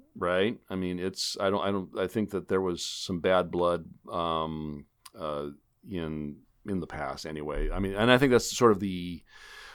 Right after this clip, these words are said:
the root of all the jokes, all the, um, uh, electronic access jokes,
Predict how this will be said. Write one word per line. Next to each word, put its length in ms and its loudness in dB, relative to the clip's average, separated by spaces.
the 140 8
root 340 12
of 160 2
all 380 12
the 100 2
jokes, 560 6
all 300 8
the, 420 0
um, 680 0
uh, 260 -2
electronic 480 2
access 480 0
jokes, 540 0